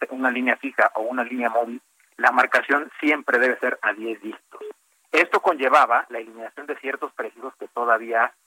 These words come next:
eh, al día de hoy, hoy siete de julio, siguen estando activos,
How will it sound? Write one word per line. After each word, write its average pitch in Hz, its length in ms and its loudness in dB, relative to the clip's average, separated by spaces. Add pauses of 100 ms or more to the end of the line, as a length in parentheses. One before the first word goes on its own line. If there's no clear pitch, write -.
eh, 107 240 -6
al 113 260 0
día 147 200 4
de 139 100 0
hoy, 123 280 -4 (180)
hoy 117 280 -8
siete 123 220 -8
de 113 60 -10
julio, 131 360 -10 (400)
siguen 123 300 -2
estando 117 320 -2
activos, 196 380 -4